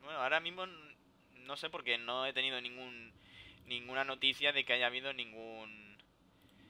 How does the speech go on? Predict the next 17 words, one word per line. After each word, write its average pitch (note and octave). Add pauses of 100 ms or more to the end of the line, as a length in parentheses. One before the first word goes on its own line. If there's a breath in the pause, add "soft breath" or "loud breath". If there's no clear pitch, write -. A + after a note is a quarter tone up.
(300 loud breath)
eh, E2+
ningún A#2+
tipo C3
de A#2+
conflicto, B2+
pero C3
de C#3
normal D#3+
sí -
que G3+
suelen F3+
haber E3
conflictos D#3
con B2+
las B2
patrullas B2+
de A#2+